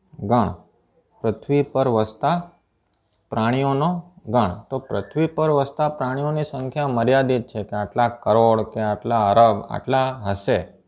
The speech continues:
લિમિટેડ છે, અનલિમિટેડ નથી, બરાબર? એટલે આ શું છે? શાંત ગણ છે. ઉગમ બિંદુમાંથી પસાર થતા વર્તુળોનો ગણ. તો ઉગમ બિંદુને કેન્દ્ર તરીકે લઈએ, તમે ઘણા બધા વર્તુળ, આખી લાઈફટાઈમ તમે વર્તુળ દોરતા જાઓ, એ વર્તુળ નહીં ખૂટે.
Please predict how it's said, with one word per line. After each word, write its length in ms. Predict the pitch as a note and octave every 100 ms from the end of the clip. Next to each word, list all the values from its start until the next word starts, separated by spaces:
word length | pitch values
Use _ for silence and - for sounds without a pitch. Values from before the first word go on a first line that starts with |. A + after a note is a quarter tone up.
| -
લિમિટેડ 520 | B2 C#3+ C3+ G#2 F2+
છે, 180 | - F2+
અનલિમિટેડ 840 | F2+ G#2+ B2+ C#3 C#3 C#3 C#3 C3+
નથી, 400 | B2+ A#2 - F2 - _ _ _ _ -
બરાબર? 340 | A2+ C#3 D3+
એટલે 340 | - A#2 B2 A#2+
આ 260 | - A2
શું 220 | B2+ C#3+
છે? 300 | C3+ C3 C3+ D3 _ _ _ _ _ _ _ _ _
શાંત 460 | - A#2 B2+ C#3 C3
ગણ 240 | A#2+ A#2+
છે. 280 | A2+ B2+ B2 - _ _ _ C3+
ઉગમ 320 | A#2+ D3+ D#3
બિંદુમાંથી 600 | D3 C#3+ D3 C#3 C#3 D3
પસાર 440 | - A#2 - C#3
થતા 320 | C3+ A#2+ C#3
વર્તુળોનો 680 | B2+ A#2 A2 C3+ B2+ C3+ C3+
ગણ. 220 | A#2+ A2+ G#2
તો 120 | A#2
ઉગમ 400 | G#2+ A2 C#3 C#3
બિંદુને 420 | C#3 C#3 C#3+ C#3+
કેન્દ્ર 400 | C3+ B2 C3 C#3
તરીકે 440 | C3+ C3 C3+ C#3
લઈએ, 320 | C3+ C3+ C#3 C#3
તમે 400 | C3+ B2+ C#3 A#2
ઘણા 280 | G2 B2
બધા 260 | C3+ C3 C#3
વર્તુળ, 360 | C3 B2 C3 B2
આખી 260 | A2 C#3
લાઈફટાઈમ 580 | B2 G2 G2+ - C#3 C#3+
તમે 200 | C3 C3+
વર્તુળ 460 | B2+ A#2 A2 C3+ A#2
દોરતા 360 | A#2 A2+ B2+
જાઓ, 220 | B2 B2
એ 140 | A#2+ A#2
વર્તુળ 480 | G#2 G2 F#2 C#3 B2
નહીં 220 | A#2 A2+
ખૂટે. 280 | - F#2